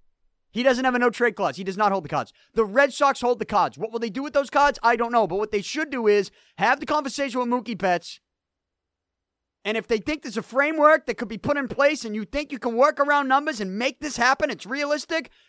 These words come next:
you go and you trade J D Martinez. J D, it's not you, it's us.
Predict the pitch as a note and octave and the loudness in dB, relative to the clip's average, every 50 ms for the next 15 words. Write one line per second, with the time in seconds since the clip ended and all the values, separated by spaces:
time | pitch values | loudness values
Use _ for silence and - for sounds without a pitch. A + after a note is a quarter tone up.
0 | - - - G3 D4+ E4 D4 C#4+ C#4+ C#4+ D4 C#4+ C4+ _ _ - A3+ A#3+ C4 B3 | -18 -8 -4 -2 0 2 6 6 8 8 8 6 4 _ _ -4 -2 -2 -2 -2
1 | - - C4+ C4+ B3+ F3+ G#3+ A3+ A3 A3+ G#3+ G#3+ G3+ - A#3 A#3 G3+ D#3 B2 - | -2 0 2 2 2 2 -2 -4 -2 2 2 2 2 0 -4 -6 -4 -4 -6 -6
2 | - _ _ _ - - A3+ B3+ C4+ C4+ D#4 D4 G3+ C3+ _ _ _ _ _ _ | -12 _ _ _ -2 4 4 4 4 2 -2 -2 -2 -4 _ _ _ _ _ _
3 | _ _ _ - G3+ G3 - - G#3 G#3+ A3+ B3+ B3 B3+ C4+ D4 C#4 A3 D3 G#2+ | _ _ _ -6 -6 -6 -4 -2 2 4 4 4 4 2 0 2 2 2 0 -2
4 | _ _ - G3+ F#3 - - G#3+ D#3 G#2 - - - - | _ _ -6 -6 -4 0 0 0 0 0 -2 -12 -16 -16